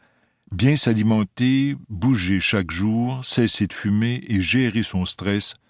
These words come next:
font partie des habitudes qu'on connaît le plus. Mais saviez-vous que les relations sociales contribuent aussi à une santé optimale ?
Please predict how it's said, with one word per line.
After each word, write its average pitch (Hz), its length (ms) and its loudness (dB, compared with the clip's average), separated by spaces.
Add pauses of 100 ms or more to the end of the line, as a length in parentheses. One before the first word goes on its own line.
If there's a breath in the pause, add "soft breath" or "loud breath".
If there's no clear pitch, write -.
(240 soft breath)
font 127 220 2
partie 156 380 -2
des 101 240 0
habitudes 107 580 0
qu'on 110 220 -2
connaît 127 360 0
le 95 140 0
plus. - 480 -6 (880 soft breath)
Mais 110 280 4
saviez-vous 127 640 -2
que - 140 0
les 101 180 2
relations 104 460 0
sociales 127 580 -2
contribuent 110 640 -2
aussi 147 420 0
à 107 60 0
une 95 240 0
santé 110 540 0
optimale ? 117 720 -2